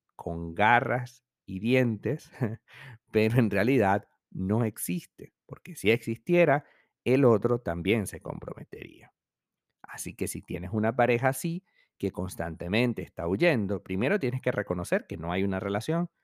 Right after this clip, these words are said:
Tú estás detrás de alguien buscando que te llame la,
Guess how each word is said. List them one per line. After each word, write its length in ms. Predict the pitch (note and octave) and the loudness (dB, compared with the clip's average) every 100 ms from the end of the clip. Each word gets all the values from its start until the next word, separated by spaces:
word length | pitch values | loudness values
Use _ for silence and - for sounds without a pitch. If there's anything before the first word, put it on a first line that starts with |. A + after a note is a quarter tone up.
| _ _ _ - | _ _ _ 2
Tú 120 | C#3+ | 2
estás 260 | D3 E3 F3 | 4 2 2
detrás 420 | D#3+ - A#2 D#3 | -2 2 2 2
de 120 | G#2+ | 2
alguien 400 | F#2 D#2+ E2+ F2+ | 2 -2 -8 -2
buscando 680 | G2+ - - C3+ F#3 G3 F#3+ | -4 -4 2 4 4 0 -2
que 100 | B2+ | -6
te 180 | F#2+ | -6
llame 420 | F#2+ G2+ B2 D#3 - _ - | -2 0 0 -4 -8 _ -16
la, 260 | - - | -12 -12